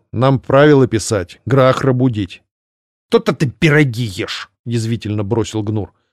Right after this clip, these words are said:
«Наверное, жир для битвы ума запасаешь». Теонард нахмурился. «Гнур!» «Сейчас!» «Мы потом, честное слово». «Сейчас!» — проговорил гоблин резко и спрыгнул со стула.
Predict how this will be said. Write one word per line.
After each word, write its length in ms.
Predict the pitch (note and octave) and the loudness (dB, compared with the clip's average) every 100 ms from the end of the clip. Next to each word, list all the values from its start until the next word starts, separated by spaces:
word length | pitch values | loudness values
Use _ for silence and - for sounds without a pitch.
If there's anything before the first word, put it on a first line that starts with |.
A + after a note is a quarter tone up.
| _ | _
«Наверное, 400 | D3+ E3+ E3+ F3 | 2 4 6 4
жир 320 | D3 D3+ F#3 | 4 4 4
для 200 | B2+ B2+ | 4 0
битвы 360 | A#2+ D3+ - B2+ | 0 0 -2 0
ума 260 | C3 C3+ A#2 | 2 2 0
запасаешь». 720 | G#2 G2+ - F#2+ F2+ - - _ _ _ _ _ _ _ _ _ _ | -2 -6 -6 -6 -8 -12 -20 _ _ _ _ _ _ _ _ _ _
Теонард 400 | - A#2 A#2 G#2+ | -4 0 0 0
нахмурился. 720 | A2+ A2+ B2 A#2 F#2+ - F2 - - | -2 -4 -2 -2 -2 -8 -14 -16 -10
«Гнур!» 680 | F#2 A2+ C3 D#3+ D3+ - _ _ _ _ _ _ - | -2 2 6 6 4 2 _ _ _ _ _ _ -6
«Сейчас!» 760 | - A#3+ - C#4 G3 - - _ _ _ _ _ _ _ - | 0 0 2 2 0 -4 -14 _ _ _ _ _ _ _ -2
«Мы 220 | B2 C3+ | 2 4
потом, 440 | D3+ D3 E3 B2+ | 2 2 4 4
честное 480 | G2+ C3 C#3 D3+ C#3+ | 2 0 2 2 2
слово». 420 | - C3 A2 F#2 - _ _ | 2 2 2 0 -8 _ _
«Сейчас!» — 960 | - - G3+ - - F3 D#3+ C3+ - _ - | -6 0 0 0 0 2 2 0 -8 _ -4
проговорил 540 | B2+ A#2 A#2+ B2 B2+ | -2 2 2 4 2
гоблин 400 | A#2 C3 A#2 A#2+ | 2 0 0 0
резко 340 | B2+ D#3+ - | 2 0 0
и 20 | C#3 | -2
спрыгнул 420 | - B2+ A2+ A2 | -2 -4 -4 -4
со 140 | - | -4
стула. 360 | A#2 - G#2 | -6 -4 -4